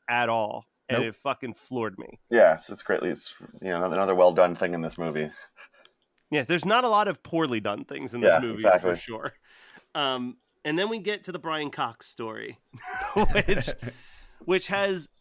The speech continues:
Speaker 1: a lot of, like, what I think are some of the coolest visual segments in this movie. Like, the shot of him stepping out on the front porch and his whole front lawn is just covered in pumpkins is, like, a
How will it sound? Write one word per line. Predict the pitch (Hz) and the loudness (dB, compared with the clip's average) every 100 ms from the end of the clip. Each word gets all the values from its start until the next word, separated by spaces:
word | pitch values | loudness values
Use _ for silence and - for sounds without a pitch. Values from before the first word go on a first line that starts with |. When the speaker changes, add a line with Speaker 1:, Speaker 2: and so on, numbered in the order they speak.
| - | -8
Speaker 1:
a | 160 | -4
lot | 170 165 160 175 185 | -2 0 2 2 0
of, | 170 143 | -2 -4
like, | 139 131 - _ _ - | -4 -6 -8 _ _ -16
what | - 143 | -8 -4
I | 135 135 | -2 -4
think | 147 | -6
are | 139 | -6
some | 151 | -6
of | 135 | -6
the | |
coolest | 127 - 143 127 123 123 104 | -8 -10 -6 -4 -4 -4 -6
visual | 110 101 104 117 104 113 107 95 | -18 -10 -4 -2 -4 -6 -6 -8
segments | - 110 98 98 - 110 | -8 -6 -6 -8 -12 -14
in | 113 | -14
this | - - | -14 -10
movie. | 120 110 | -10 -8
Like, | 117 117 - _ _ - | -6 -6 -8 _ _ -10
the | 135 | -6
shot | - 165 180 | 0 0 0
of | |
him | 151 165 | -2 -2
stepping | 151 160 147 156 | -2 -4 -4 -2
out | 143 139 | -2 -2
on | |
the | 135 | -2
front | - 131 117 | -2 -4 -4
porch | 143 127 - 135 | -4 -4 -4 -10
and | 117 | -6
his | 123 107 | -6 -8
whole | - - - 143 139 135 | -14 -18 -6 -2 -2 -2
front | - 139 | -4 -6
lawn | 131 123 | -2 -2
is | 117 | -4
just | 104 120 - | -8 -16 -16
covered | - - 139 139 123 127 | -12 0 2 2 0 -4
in | 113 104 | -4 -6
pumpkins | 123 113 - 113 69 - _ _ _ _ _ - - | -6 -6 -8 -12 -12 -16 _ _ _ _ _ -20 -12
is, | - 131 117 | -4 -4 -2
like, | 117 | -4
a | 113 | -4